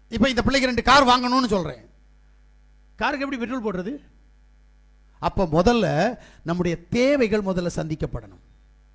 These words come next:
தேவைகள் சந்திக்கப்பட்ட பின்பு என்னிடத்தில் அதிகமான கா-,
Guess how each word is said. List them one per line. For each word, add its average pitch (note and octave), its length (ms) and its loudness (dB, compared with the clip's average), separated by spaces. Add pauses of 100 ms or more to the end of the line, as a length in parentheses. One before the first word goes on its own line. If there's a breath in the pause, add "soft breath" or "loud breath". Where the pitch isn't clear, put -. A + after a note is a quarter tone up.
(1300 soft breath)
தேவைகள் E4+ 560 8
சந்திக்கப்பட்ட E4+ 800 4
பின்பு G4+ 360 6
என்னிடத்தில் E4+ 380 4
அதிகமான E4 500 4
கா-, D4 220 -12